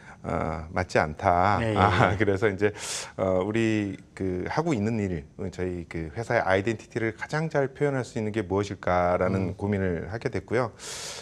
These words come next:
Speaker 1: 결국 저희가 그 뭐 사명을 한 오 년 전쯤에 바꾸게 됩니다. 지금의
Speaker 2: 네, 네.
Speaker 1: 리메드로 바꾸게 되었고,
Speaker 2: 네, 네.
Speaker 1: 어, 리메드의 알이는 이제 리해빌리테이션, 그러니까 이제
Speaker 2: 음.
Speaker 1: 재활을 의미하고요.
Speaker 2: 네, 네.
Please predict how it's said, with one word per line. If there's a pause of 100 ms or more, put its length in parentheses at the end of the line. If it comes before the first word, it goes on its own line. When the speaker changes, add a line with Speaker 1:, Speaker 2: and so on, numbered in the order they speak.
(160)
Speaker 1:
결국
저희가
그
뭐
사명을
한
오
년
전쯤에
바꾸게
됩니다.
지금의
Speaker 2:
네,
네.
Speaker 1:
리메드로
바꾸게
되었고,
Speaker 2:
네,
네.
Speaker 1:
어,
리메드의
알이는
이제
리해빌리테이션,
그러니까
이제
Speaker 2:
음.
Speaker 1:
재활을
의미하고요. (100)
Speaker 2:
네,
네.